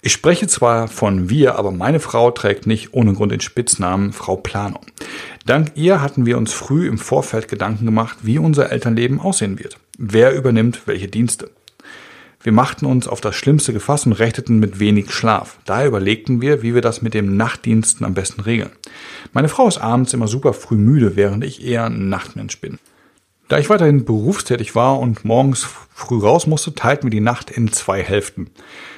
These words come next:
Ich kümmerte mich um die erste Hälfte der Nacht, also bis circa null Uhr. Meine Frau schlief also schon ein paar Stunden Vorfeld, bevor sie dann quasi sich um die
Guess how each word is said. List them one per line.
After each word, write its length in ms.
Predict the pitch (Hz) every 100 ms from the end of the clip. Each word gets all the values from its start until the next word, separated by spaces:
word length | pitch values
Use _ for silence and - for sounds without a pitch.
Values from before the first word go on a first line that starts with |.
| -
Ich 160 | - -
kümmerte 300 | 185 165 139
mich 340 | 139 143 -
um 160 | 123 110
die 220 | 107 -
erste 320 | - 175 -
Hälfte 240 | 104 101 101
der 80 |
Nacht, 240 | 101 147 -
also 160 | 104
bis 180 | 101 -
circa 240 | - - 101
null 220 | 104 120
Uhr. 320 | 123 185 220 - - -
Meine 180 | 123 110
Frau 260 | - 143
schlief 260 | - 135 127
also 380 | 120 123 120 117 -
schon 160 | 139
ein 180 | 131 113
paar 300 | - 107 107
Stunden 540 | - - 120 107 117 - - -
Vorfeld, 760 | - - 127 123 113 113 110 -
bevor 280 | - 120 104
sie 120 | 104
dann 300 | 101 104 101
quasi 440 | - 104 101 107 107
sich 200 | 104 -
um 120 | 101
die 200 | 98